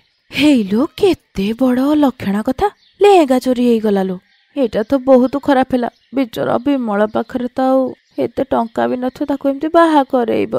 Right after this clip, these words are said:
ହଁ, ମୋ ମା ଟଙ୍କାଟେ ଟଙ୍କାଟେ ଯୋଡ଼ିକି ମୋ ବାହାଘର ପାଇଁ ବାହାଘର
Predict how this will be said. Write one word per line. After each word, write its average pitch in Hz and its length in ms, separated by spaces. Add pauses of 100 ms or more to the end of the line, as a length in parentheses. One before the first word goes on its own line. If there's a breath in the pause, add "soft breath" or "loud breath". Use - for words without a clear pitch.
ହଁ, 311 180 (260)
ମୋ 269 240
ମା 226 280
ଟଙ୍କାଟେ 226 680
ଟଙ୍କାଟେ 220 600
ଯୋଡ଼ିକି 240 560
ମୋ 240 160
ବାହାଘର 226 720
ପାଇଁ 175 260 (300)
ବାହାଘର 254 520